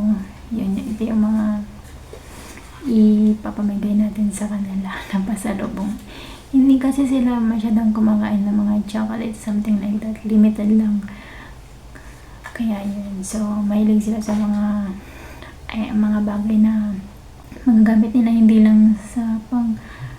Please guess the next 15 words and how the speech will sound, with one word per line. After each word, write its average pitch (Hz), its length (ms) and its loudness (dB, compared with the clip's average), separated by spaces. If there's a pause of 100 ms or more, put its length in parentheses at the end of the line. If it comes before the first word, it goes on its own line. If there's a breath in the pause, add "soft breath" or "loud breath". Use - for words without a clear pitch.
(540 loud breath)
personal 233 500 0
nilang, 220 560 2
ano, 226 380 2
mga 214 420 4
time 220 240 0
pass. 226 320 -8
Ginagamit 254 560 2
din 233 160 0
nila 208 160 0 (240)
sa 214 160 -10
school 269 480 -6
or 240 160 -4
something 214 480 0
like 214 240 -2
that. 208 220 -14